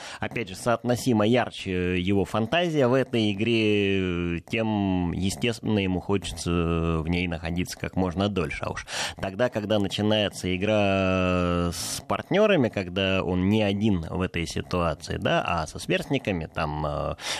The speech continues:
те же войнушки вспомните, э, уличные, да, там, и, ну, ма-, ма-, масса всевозможнейших вещей. Это создаётся особое, очень активное пространство, в котором ребёнку хорошо, комфортно, не потому что ему не надо выполнять обязанности какие-то, там тоже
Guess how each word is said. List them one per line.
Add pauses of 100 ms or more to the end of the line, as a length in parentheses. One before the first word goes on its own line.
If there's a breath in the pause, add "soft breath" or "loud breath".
те
же
войнушки
вспомните,
э,
уличные,
да,
там,
и, (140)
ну, (340)
ма-,
ма-,
масса
всевозможнейших
вещей. (260 loud breath)
Это
создаётся
особое,
очень
активное
пространство,
в
котором
ребёнку
хорошо,
комфортно,
не
потому
что
ему
не
надо
выполнять
обязанности
какие-то,
там
тоже